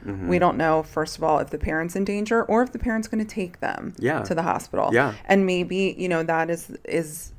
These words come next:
Speaker 2: that's maybe the parent's decision if the person isn't a danger to themselves or others. Once
Speaker 1: Right,
Speaker 2: you become
Speaker 1: right.
Speaker 2: a danger to yourself or others,
Speaker 1: Right.
Speaker 2: there's no other decision other
Speaker 1: Right.
Speaker 2: than to keep
Speaker 1: If,
Speaker 2: you safe.
Speaker 1: if your child is, like, uh,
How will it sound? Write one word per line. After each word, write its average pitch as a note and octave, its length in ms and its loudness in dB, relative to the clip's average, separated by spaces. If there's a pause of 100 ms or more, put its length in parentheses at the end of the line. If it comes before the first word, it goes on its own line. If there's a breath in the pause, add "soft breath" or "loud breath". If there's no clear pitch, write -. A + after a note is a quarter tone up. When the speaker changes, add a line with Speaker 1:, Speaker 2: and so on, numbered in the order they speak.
(120)
Speaker 2:
that's A3 340 6
maybe A3+ 320 2
the D4+ 100 0
parent's A3 400 0
decision F3 640 0
if E3 240 0
the - 120 -2
person E3 340 -4
isn't D#3 220 -6
a D#3+ 80 -6
danger D3 340 -6
to D#3 80 0
themselves D3+ 440 -2
or D3 120 0
others. - 360 -4
Once - 240 2
Speaker 1:
Right, - 60 -4
Speaker 2:
you A3 60 -2
become A#3 220 0
Speaker 1:
right. - 100 4
Speaker 2:
a - 40 2
danger F3+ 520 0 (300 loud breath)
to - 120 -4
yourself F3 340 2
or D3 120 2
others, F#3 500 4
Speaker 1:
Right. F3+ 160 2
Speaker 2:
there's F#3 240 4
no F3+ 460 8
other E3+ 260 4
decision D#3+ 540 0
other D#3 200 2
Speaker 1:
Right. D3+ 60 2
Speaker 2:
than D3+ 140 0
to D#3 80 0
keep C#3 220 -2
Speaker 1:
If, B2 80 4
Speaker 2:
you - 40 -4
safe. C3 180 6
Speaker 1:
if - 60 0
your C#3+ 120 8
child A#2 340 0
is, - 260 0
like, E2+ 320 0 (220)
uh, - 140 -2